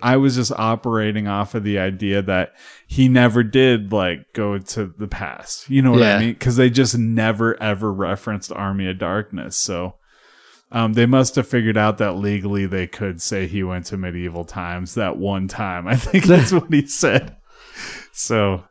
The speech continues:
Speaker 2: But there was a couple of things there. Um, one where he, like, had the little dude inside of him.
Speaker 1: Yeah.
Speaker 2: So he's, like, drinking the boiling water and hot sauce. And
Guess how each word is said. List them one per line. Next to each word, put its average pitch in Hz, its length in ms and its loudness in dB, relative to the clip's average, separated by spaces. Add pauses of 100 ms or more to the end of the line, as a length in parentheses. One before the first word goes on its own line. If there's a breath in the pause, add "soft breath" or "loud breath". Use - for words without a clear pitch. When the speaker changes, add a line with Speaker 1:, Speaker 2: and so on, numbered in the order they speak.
(140)
Speaker 2:
But 143 200 6
there 156 140 8
was 160 220 8
a 135 60 6
couple 151 480 2
of - 80 4
things 147 440 6
there. 127 520 6 (640)
Um, 107 420 4 (280)
one 127 380 6
where 127 180 8
he, 123 120 8
like, 113 280 6
had 120 260 2
the 110 100 2
little 113 280 6
dude 104 360 4
inside 107 500 2
of 110 120 2
him. 120 240 2 (580 soft breath)
Speaker 1:
Yeah. 107 380 4
Speaker 2:
So 165 320 8
he's, 143 140 10
like, 135 240 8
drinking 131 380 6
the 131 100 6
boiling 120 440 8
water 113 420 8
and 107 80 4
hot 107 320 4
sauce. 107 540 2
And 107 180 2